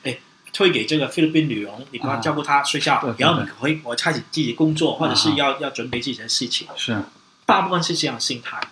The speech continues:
Speaker 1: 啊。
Speaker 2: 也是可能现在大部分，如果你是三十几岁做父母的话，你，你事业刚刚才起步不久。
Speaker 1: 对，没错，没错。
Speaker 2: 所以你这个平衡是非常难的。
Speaker 1: 没错。
Speaker 2: 所以我经常会跟他
Speaker 1: 现在，而且现在很多父母都会，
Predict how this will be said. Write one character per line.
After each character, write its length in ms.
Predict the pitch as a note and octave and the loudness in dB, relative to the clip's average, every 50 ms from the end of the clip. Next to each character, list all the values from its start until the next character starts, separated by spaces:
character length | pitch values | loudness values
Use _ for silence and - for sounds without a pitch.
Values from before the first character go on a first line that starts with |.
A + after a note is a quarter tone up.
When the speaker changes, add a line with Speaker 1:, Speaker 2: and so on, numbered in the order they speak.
| - - | -12 -18
Speaker 1:
啊。 400 | - G2+ G2+ G2 F#2+ F#2+ F#2 F2+ - - - | -14 -12 -10 -10 -8 -10 -10 -12 -14 -14 -4
Speaker 2:
也 160 | - C#3 C3+ | 0 2 2
是 220 | C3 - - A3+ G#3+ | 2 2 2 0 0
可 160 | - - A2+ | 0 0 -2
能 120 | A#2 C3+ | 0 0
现 180 | D3 - F3+ E3+ | 0 2 2 4
在 100 | F3 D#3 | 4 4
大 160 | - - F3 | 6 6 4
部 100 | E3+ F3 | 4 4
分， 240 | E3 E3 E3+ E3 E3 - - - | 0 -2 -2 -4 -4 -6 -10 -4
如 120 | A#2+ C3 E3 | -2 4 4
果 80 | B3 | 6
你 80 | A#3 C#3+ | 6 6
是 120 | - - | 4 2
三 200 | - - F#3+ F#3 | 4 4 4 4
十 100 | E3 E3 | 4 2
几 160 | D#3+ - - - | 0 0 -4 -2
岁 200 | - - C#3+ C3+ | 0 0 0 2
做 200 | - C#3+ C3+ C3 | 2 2 2 2
父 300 | C3 - - - D#3 D3+ | 0 -2 -4 -2 -2 -2
母 160 | A2+ G2 G#2 | -2 -4 -6
的 80 | G#2+ | -10
话， 260 | - - B2 A#2 A2 G#2 | -12 -10 -12 -12 -12 -12
你， 140 | G#2 G#2 A#2 - - _ | -14 -18 -18 -18 -18 _
你 80 | - A#2+ | -2 4
事 280 | B2 - - - G#3+ G#3 | 8 8 10 10 10 8
业 120 | G3 E3+ | 8 8
刚 140 | - F#3+ F3+ | 10 8 8
刚 160 | F3+ F3+ F3 | 8 8 4
才 220 | E3 - B2 B2+ C#3 | 4 4 0 -2 -2
起 300 | D3 - - - - - | 0 0 -2 -2 -4 -4
步 80 | - C#3 | -6 -6
不 160 | B2+ - B2+ | -4 -2 2
久。 60 | A#2+ | 2
Speaker 1:
对， 100 | A2 G2+ | 2 2
没 100 | G2 G2+ | 2 -2
错， 200 | G#2 - A#2+ G2+ | -2 0 -2 -2
没 160 | F#2+ F#2+ G2 | 0 -2 -6
错。 200 | G2 - A2 G2 - - - | -6 -6 -6 -6 -6 -8 0
Speaker 2:
所 160 | - G#3 A#3+ | 6 8 8
以 20 | |
你 80 | A3 D#3 | 8 8
这 140 | - A#3+ B3+ | 6 6 6
个 100 | G#3 E3+ | 6 4
平 260 | - - - D#3 F3 | 2 2 -2 -2 0
衡 100 | E3 D#3+ | 0 0
是 120 | E3 - | -2 -2
非 320 | - - - A3+ A#3+ A#3+ A#3 | -4 -2 2 4 6 6 6
常 260 | - - B2+ C3+ C#3+ | 4 4 0 0 0
难 240 | B2+ - - - - - | -2 -4 -6 -8 -10 -10
的。 80 | G#2+ - | -10 -4
Speaker 1:
没 140 | A2 A2 | -4 -4
错。 200 | A2 - B2 A2+ - - - | -4 -4 -8 -8 -10 -10 -2
Speaker 2:
所 120 | - G3 | 2 6
以 40 | G3 | 6
我 60 | - | 8
经 140 | F3+ D#3+ D3 | 8 8 8
常 160 | D3+ D#3 D#3+ | 8 8 6
会 120 | E3 E3 D#3+ | 4 4 4
跟 20 | |
他 60 | D3+ | 6
Speaker 1:
现 80 | E3 E3 | 6 8
在， 60 | E3 | 8
而 40 | F#3+ | 8
且 20 | |
现 0 | |
在 80 | F#3+ E3 | 6 6
很 80 | D3 | 4
多 140 | A#2 A2+ C3+ | 6 4 4
父 140 | C#3+ - E3 | 2 2 0
母 120 | C3+ A2 | 0 2
都 120 | G2 A#2 B2+ | 4 2 2
会， 420 | C#3+ B2+ A#2 A2 G#2 G2 G2+ A2+ | 4 2 2 2 0 -2 -4 -8